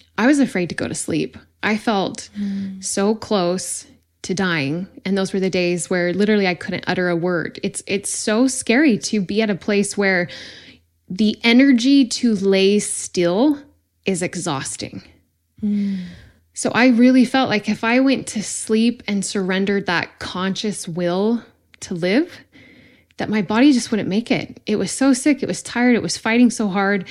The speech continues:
Speaker 1: And so I would will myself to stay awake through the night,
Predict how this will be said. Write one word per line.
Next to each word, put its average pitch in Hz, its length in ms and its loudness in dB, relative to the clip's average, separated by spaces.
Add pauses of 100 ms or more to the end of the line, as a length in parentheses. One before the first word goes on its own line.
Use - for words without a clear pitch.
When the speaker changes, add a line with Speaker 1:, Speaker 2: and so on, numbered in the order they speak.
(360)
Speaker 1:
And 220 100 0
so 226 140 0
I 247 180 2
would 269 200 4
will 277 420 6
myself 277 560 4
to 226 100 -4
stay 208 220 -2
awake - 500 -6 (360)
through 226 280 2
the 233 100 6
night, 180 380 -2